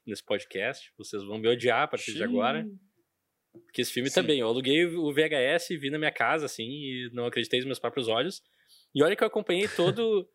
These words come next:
Speaker 2: <laughs>
Speaker 1: o ciclo de pré-promoção na Herói Brasil, eu acho. Que saía, eh, updates
Speaker 2: Bah.
Speaker 1: semanais sobre a produção, com fotos do set e tudo mais. E eu, pá, isso vai ser muito bom, é o filme do Mario e é futurista. E é uma coisa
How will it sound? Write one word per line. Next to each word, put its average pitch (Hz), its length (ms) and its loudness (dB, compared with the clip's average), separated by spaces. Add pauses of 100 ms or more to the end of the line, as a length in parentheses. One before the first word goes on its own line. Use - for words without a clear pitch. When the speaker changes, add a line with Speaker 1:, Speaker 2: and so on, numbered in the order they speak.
Speaker 2:
<laughs> - 220 -10
Speaker 1:
o 156 80 4
ciclo 175 460 4
de 139 120 -2
pré-promoção 147 720 2
na 131 260 0
Herói 120 200 4
Brasil, 139 440 2
eu 127 140 4
acho. 143 300 0 (1080)
Que - 80 -10
saía, 123 260 4 (260)
eh, 110 340 2
updates 110 340 0
Speaker 2:
Bah. - 40 -2
Speaker 1:
semanais 135 480 0
sobre 131 180 -4
a - 20 -4
produção, 120 460 -2
com 127 160 -8
fotos 120 440 -2
do 110 80 -10
set - 360 -10
e - 80 -18
tudo - 200 -18
mais. 135 300 -4
E 123 60 -8
eu, 110 80 -6 (580)
pá, 135 200 -2
isso 117 140 -6
vai 113 80 0
ser 135 180 0
muito 151 240 -4
bom, 139 360 4
é 120 60 2
o - 20 -4
filme 160 240 -8
do 147 80 -12
Mario 151 540 0
e 120 180 -8
é 123 140 -2
futurista. 139 800 -4 (640)
E 117 180 -6
é 120 60 2
uma 156 140 2
coisa 160 300 0